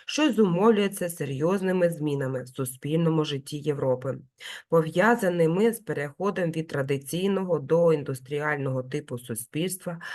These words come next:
появою нових економічних відносин, ускладненням соціальної структури суспільства, виникненням різних ідеологічних течій, введенням масового виборчого права, формуванням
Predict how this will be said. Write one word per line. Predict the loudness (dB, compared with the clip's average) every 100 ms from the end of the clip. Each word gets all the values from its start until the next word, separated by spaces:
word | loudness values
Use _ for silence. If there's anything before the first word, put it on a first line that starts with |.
| -12 -4
появою | 0 2 2 4 4 4
нових | 2 2 0 0
економічних | -6 -4 -2 0 0 0 -4 -6 -8 -6
відносин, | -6 0 2 2 -2 -8 -10 -18 -4
ускладненням | -2 0 4 4 4 2 0 0
соціальної | -2 -4 -2 0 0 0 0
структури | -2 -4 -6 -4 -2 -2
суспільства, | -4 -6 -2 -2 0 -2 -6 -6
виникненням | 0 2 2 0 0 0 -2
різних | 0 0 0 -4 -4
ідеологічних | -6 -2 -2 -2 -4 -6 -6 -8 -8
течій, | 0 2 2 -4 -10 -10 -12 -12 -6
введенням | 2 2 6 4 4 2
масового | 2 2 2 -2 0 0 0
виборчого | 2 2 4 2 0 -6 -6 -6 -4
права, | 2 4 4 2
формуванням | 0 0 0 -2 2 2 2 0